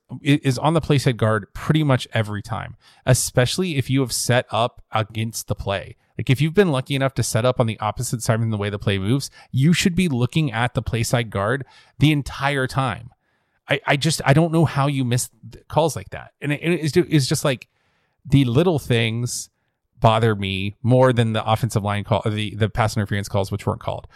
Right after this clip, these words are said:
Like, okay, three or four times, Notre Dame threw an R P O. They hit one to Kmet over in the side, over on the edge on, like, a little comebacker,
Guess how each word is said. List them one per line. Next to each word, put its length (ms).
Like, 200
okay, 360
three 280
or 200
four 340
times, 720
Notre 280
Dame 280
threw 340
an 120
R 200
P 260
O. 300
They 100
hit 160
one 180
to 60
Kmet 520
over 360
in 200
the 80
side, 480
over 200
on 100
the 120
edge 260
on, 140
like, 160
a 40
little 240
comebacker, 680